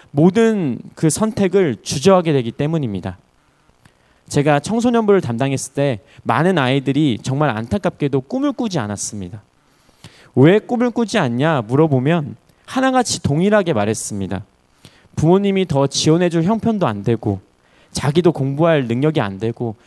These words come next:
지금 해봤자 벌써 앞서가는 이들이 있기 때문에 틀렸다는 것입니다. 그래서 많은 친구들이 어떠한 목표나 꿈도 없이 수업 시간에 잠을 자고 컴퓨터 게임에 빠져 살아가고 있었습니다.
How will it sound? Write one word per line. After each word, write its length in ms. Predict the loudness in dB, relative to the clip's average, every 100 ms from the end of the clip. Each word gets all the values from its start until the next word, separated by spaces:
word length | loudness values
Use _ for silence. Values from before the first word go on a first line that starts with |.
| _ -10
지금 380 | -4 -2 0 0
해봤자 420 | 0 0 0 0
벌써 280 | 0 0 0
앞서가는 520 | -2 0 0 0 -2
이들이 180 | -4 -4
있기 140 | -6
때문에 500 | -6 -4 -2 -2 -4 -8 _
틀렸다는 480 | -4 0 0 0 0
것입니다. 540 | -2 -4 -10 -10 -12 _ _ _ _ _ _
그래서 240 | 0 2 4
많은 280 | 2 0 -2
친구들이 540 | -2 -2 0 0 2
어떠한 420 | 2 2 2 2
목표나 720 | 2 -2 0 0 2 0 0
꿈도 400 | -2 -2 0 2
없이 420 | 2 0 -4 -4 -6 _ _
수업 300 | -4 2 2
시간에 320 | 2 -2 -2
잠을 360 | -2 -2 0 2
자고 500 | 0 0 0 0 -2 _ _ _
컴퓨터 340 | -2 0 0 -2
게임에 400 | 0 2 2 -2
빠져 300 | -2 -2 -2
살아가고 420 | 0 -2 -2 -2
있었습니다. 640 | -4 -8 -8 -10 -10